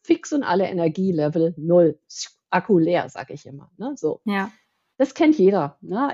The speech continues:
Speaker 1: Also, ob die Kernfamilie oder irgendeine Person oder so. Da merkt man, diese Person tut mir gar nicht gut, die nimmt meine Energie noch weg. So. Wenn ich das feststelle, darf ich da für mich sorgen, versuchen, die Termine zu dezimieren.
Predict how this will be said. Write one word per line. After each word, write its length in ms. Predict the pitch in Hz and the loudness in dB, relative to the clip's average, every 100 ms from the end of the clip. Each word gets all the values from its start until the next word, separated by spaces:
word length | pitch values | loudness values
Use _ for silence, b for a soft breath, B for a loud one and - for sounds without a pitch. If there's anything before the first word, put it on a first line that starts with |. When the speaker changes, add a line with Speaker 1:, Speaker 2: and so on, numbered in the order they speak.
| - | -2
Speaker 1:
Also, 480 | 180 196 190 185 - - _ | -2 0 0 -2 -10 -20 _
ob 200 | 214 - | -6 -2
die 80 | 196 | -2
Kernfamilie 640 | 226 240 262 233 220 226 | 0 0 2 2 2 2
oder 380 | 214 247 240 - _ | 2 2 0 -2 _
irgendeine 640 | 233 233 233 226 196 196 | 0 2 2 -2 0 0
Person 720 | 180 220 202 180 196 220 220 190 | 0 -4 -8 2 4 4 2 -2
oder 260 | 170 156 | -8 -8
so. 160 | 139 - _ _ _ _ | -10 -18 _ _ _ _
Da 160 | 196 262 | 0 2
merkt 340 | 214 196 - | 4 0 -6
man, 160 | 208 220 | -6 -2
diese 280 | 220 262 302 | -2 -2 -4
Person 840 | 285 294 214 190 165 170 196 311 - _ _ _ | -2 -2 2 2 4 2 2 0 -2 _ _ _
tut 260 | 359 403 | 2 4
mir 140 | 277 254 | 2 0
gar 160 | 165 | 0
nicht 160 | 170 165 | 0 -2
gut, 160 | 185 214 | -6 -2
die 80 | |
nimmt 220 | 208 294 294 | 0 0 -2
meine 360 | 214 285 311 | 0 0 0
Energie 300 | 240 226 - | -4 -10 -8
noch 160 | 233 190 | -6 -6
weg. 380 | 165 165 139 _ _ _ _ _ | -8 -12 -14 _ _ _ _ _
So. 300 | 175 156 - _ _ _ _ _ _ | -4 -4 -8 _ _ _ _ _ _
Wenn 140 | 175 | -2
ich 100 | 185 | -2
das 160 | 160 - | -6 -6
feststelle, 680 | 240 262 - - 262 277 254 | -4 -4 -8 -4 0 0 0
darf 180 | 165 185 | -2 -4
ich 120 | 165 | -4
da 140 | 170 | -6
für 140 | 170 165 | -2 0
mich 240 | 170 175 | 0 -2
sorgen, 580 | 196 185 156 202 277 339 _ | -2 -2 -2 -4 -6 -6 _
versuchen, 380 | - 196 180 175 | -8 -4 -2 -4
die 100 | 170 | -4
Termine 460 | 214 185 180 185 185 | -6 -4 -2 -2 -2
zu 160 | 220 | -4
dezimieren. 720 | 214 220 226 240 233 240 285 | -4 -6 -6 -6 -6 -4 -6